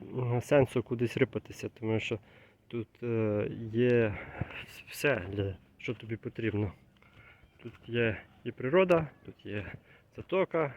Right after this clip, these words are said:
там є океан, тут людей є там всякі яхти, човни і все інше.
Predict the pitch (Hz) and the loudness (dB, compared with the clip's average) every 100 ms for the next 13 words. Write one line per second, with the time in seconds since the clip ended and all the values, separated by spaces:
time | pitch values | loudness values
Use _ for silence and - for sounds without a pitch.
0 | - - 98 101 104 - 135 190 185 147 | -12 -14 -6 -2 -2 0 2 8 8 6
1 | - 113 - - 113 101 - - - - | -2 -12 -12 0 2 2 -4 -16 -20 -20
2 | - - 117 110 101 113 - 110 120 123 | -18 -10 -8 -6 -6 -6 -6 2 4 4
3 | - - 120 113 180 180 - - - - | 2 -2 2 6 6 6 0 -20 -20 -20
4 | _ _ - - - - - - _ _ | _ _ -20 -18 -18 -18 -20 -20 _ _
5 | 123 110 - 127 117 104 - 107 | -20 -16 -12 -8 -4 -4 -6 -10